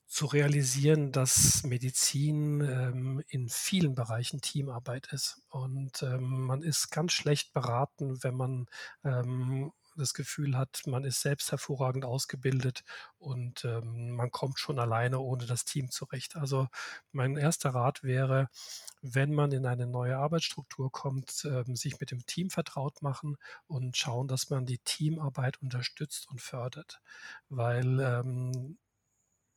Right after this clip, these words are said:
das kennt man ja. Wenn man das nicht tut, wenn man, ähm, einen forschen oder arroganten Auftritt hat, dann wird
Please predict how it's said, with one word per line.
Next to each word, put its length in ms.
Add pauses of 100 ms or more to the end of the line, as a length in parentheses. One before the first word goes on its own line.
(340)
das 160
kennt 340
man 160
ja. 320
Wenn 300
man 280
das 260
nicht 380
tut, 520
wenn 140
man, 200 (160)
ähm, 280
einen 600
forschen 640
oder 240
arroganten 600
Auftritt 500
hat, 220 (600)
dann 520
wird 280